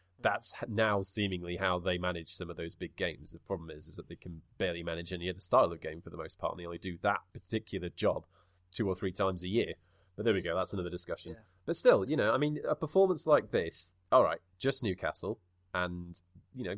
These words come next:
Speaker 1: they're not necessarily the most fantastic side in the Premier League whatsoever, but that, the way that we won that, and the fact that we've got this squad now looking a bit healthier,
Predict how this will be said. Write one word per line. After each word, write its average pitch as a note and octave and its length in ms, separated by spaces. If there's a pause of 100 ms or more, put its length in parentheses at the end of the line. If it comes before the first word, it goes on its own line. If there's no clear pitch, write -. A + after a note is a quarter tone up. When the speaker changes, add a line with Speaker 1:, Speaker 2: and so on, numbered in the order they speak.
(120)
Speaker 1:
they're G2+ 100
not G2 140
necessarily F#2+ 520
the F2+ 240
most F#2 520
fantastic F2+ 520
side F2 220
in E2+ 80
the E2+ 60
Premier F2 300
League F2 200
whatsoever, F#2+ 640
but G2 220 (880)
that, C#3 280
the B2+ 80
way C3 320
that C#3+ 160
we A#2+ 120
won A2+ 320
that, C#2+ 280
and F2+ 160
the F2 40
fact - 300
that - 100
we've G2 200
got F#2 220 (320)
this G2+ 160
squad F#2+ 520
now F2+ 540
looking G2 460
a F#2 40
bit F2+ 200
healthier, E2+ 500